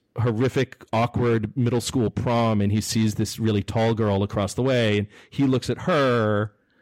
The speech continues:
and then it intercuts with his wife, who's now in a different city, looking at a man that she's about to have an affair with. And then he's dancing,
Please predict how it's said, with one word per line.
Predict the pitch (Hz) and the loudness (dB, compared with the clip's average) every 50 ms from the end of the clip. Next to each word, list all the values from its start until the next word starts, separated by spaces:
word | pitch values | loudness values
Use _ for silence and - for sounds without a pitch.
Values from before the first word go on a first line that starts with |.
| _ _ _ _ _ _ | _ _ _ _ _ _
and | - 127 120 107 | -2 -2 0 0
then | 117 127 123 120 120 113 117 123 - - | 0 0 2 2 2 2 2 0 0 -2
it | 127 127 - | -2 -2 0
intercuts | 135 127 - 131 110 - - 117 - 123 | -2 -2 -2 -2 -4 -2 -4 -4 0 0
with | 117 107 - - _ | -2 -2 -2 -8 _
his | - - - 127 107 107 | -8 -4 -2 -2 -2 -2
wife, | 98 104 120 117 123 123 - - - - | -2 0 0 2 2 0 -2 -4 -10 -4
who's | 107 113 113 101 | -2 -2 0 0
now | 113 113 110 113 113 | 0 0 2 0 0
in | 110 | 0
a | 107 104 | 0 -2
different | 107 104 110 95 | -2 -4 -4 -4
city, | - - - 156 147 127 123 113 110 104 101 - - - - _ _ | -4 -2 0 0 0 2 2 2 2 0 -2 -4 -10 -20 -20 _ _
looking | 117 117 117 - 123 117 113 117 - - | -4 -4 -2 -2 -2 -2 0 -2 -2 0
at | 110 110 107 107 110 - _ _ _ _ | 0 0 0 0 -2 -4 _ _ _ _
a | 110 | -2
man | 104 107 113 110 110 110 107 | 0 2 2 2 2 2 2
that | 107 110 - | 0 0 0
she's | - 113 101 | -2 -2 0
about | 101 107 101 - | 0 -2 0 0
to | 107 | 0
have | 101 104 | 0 0
an | 104 101 | 0 -2
affair | 101 - - 170 151 143 131 | -4 -2 -2 0 2 2 2
with. | 120 110 104 98 90 - - | 2 2 2 0 -2 -2 -2
And | 107 110 110 | -2 0 0
then | 107 107 | 0 0
he's | 104 110 110 101 98 | 0 0 -2 -2 -2
dancing, | 107 110 113 120 113 - 120 110 107 104 101 | -2 -2 -2 -2 -2 -2 -2 0 0 -2 -4